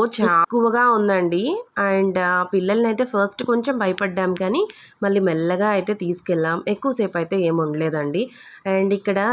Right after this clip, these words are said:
రాక్స్ అన్నీ ఉన్నాయి, దాని మీద మాత్రం ఉన్నాము. మా నాన్న మాత్రం ఇలా త్రివేణి సంగమంలో ఒకసారి అలా స్నానం చేసేసుకొని వచ్చిన తర్వాత పూజారి దగ్గర పూజలు చేపించుకోవాలి కదా. And ఇక్కడ పూజ చేయడానికి అంటే, ఆ,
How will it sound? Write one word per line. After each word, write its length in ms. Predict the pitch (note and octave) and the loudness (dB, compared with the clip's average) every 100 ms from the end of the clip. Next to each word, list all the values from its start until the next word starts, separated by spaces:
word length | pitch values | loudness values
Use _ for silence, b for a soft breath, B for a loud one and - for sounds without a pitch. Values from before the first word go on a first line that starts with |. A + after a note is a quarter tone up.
| G#3 F3+ | 0 0
రాక్స్ 340 | F3+ F3 - | 0 -2 -4
అన్నీ 220 | F3 F3 | 0 0
ఉన్నాయి, 540 | E3+ D3+ D3 C#3 G#3 - | 0 -2 -4 -4 -4 -2
దాని 200 | F#3 F3 | -2 0
మీద 200 | E3+ E3 | 0 0
మాత్రం 380 | D#3+ D3+ F#3 F3+ | -2 -2 -2 -2
ఉన్నాము. 420 | D#3 D3 C#3+ G#3+ F#4 B B - | -2 -4 -2 -2 -4 B B -2
మా 120 | A#3 | 0
నాన్న 340 | A#3 A3 A#3 A#3+ | 2 2 2 0
మాత్రం 460 | A#3 A3 - E4+ A#4+ - | 0 -2 -2 -4 -4 -2
ఇలా 240 | A3+ G#3+ | 0 0
త్రివేణి 460 | G3 G#3 G3 G3+ G#3 G#3+ | 0 -2 0 0 0 0
సంగమంలో 680 | F3+ F3 F3+ F3 G3+ F4+ A#4 | -2 0 0 0 0 -2 -2
ఒకసారి 640 | G3+ G3 F#3 F#3 F3 F3 F4 b b b - G#3 | -4 -4 -4 -2 -2 -2 -2 b b b -6 -2
అలా 140 | G3+ | 0
స్నానం 420 | G3+ G3+ F#3 G#3+ A#3 A3 | 0 0 2 0 0 -2
చేసేసుకొని 580 | F#3+ F#3+ F3+ G#3+ C4 A4+ | -2 -4 -4 -4 -2 0
వచ్చిన 300 | B3 G#3 C4 | -2 -2 -6
తర్వాత 400 | A#3+ G#3+ G#3 G#3+ | -4 -2 -2 -4
పూజారి 500 | C4+ G#3+ F#3+ G3 F#3 | -6 -4 -2 0 0
దగ్గర 260 | F3+ E3+ G3+ | -2 -2 -4
పూజలు 420 | B3 F#3+ F#3+ G3+ F#3+ | -2 -2 -2 -2 -2
చేపించుకోవాలి 640 | F3 F#3 F#3 - E3+ D3+ D3 | -4 -4 -6 -4 -2 -2 -4
కదా. 180 | D3 E3 F3 E3 B B B G#3+ | -2 -2 -2 -4 B B B 0
And 100 | A#3+ | 0
ఇక్కడ 300 | A#3 A3+ A#3 B3+ | 2 0 0 -2
పూజ 180 | A#3 A3 A#3+ A#3 | -2 0 2 2
చేయడానికి 640 | F#3+ F#3 F#3 F#3 F3 G#3+ | 0 0 0 -2 -2 -4
అంటే, 360 | G3+ F#3+ F3+ F#3+ F3 F#3+ B B | 0 0 0 0 -2 -4 B B
ఆ, 60 | - | -4